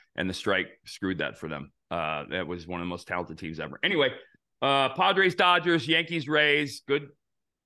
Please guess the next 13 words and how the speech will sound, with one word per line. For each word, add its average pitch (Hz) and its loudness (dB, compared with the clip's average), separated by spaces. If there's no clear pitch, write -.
potential, 151 0
uh, 123 4
postseason 143 -2
look 147 2
in. 143 2
Still 127 2
early 113 4
to 101 -2
be 95 -6
talking 185 2
about 113 0
it, 110 -6
but, 113 -4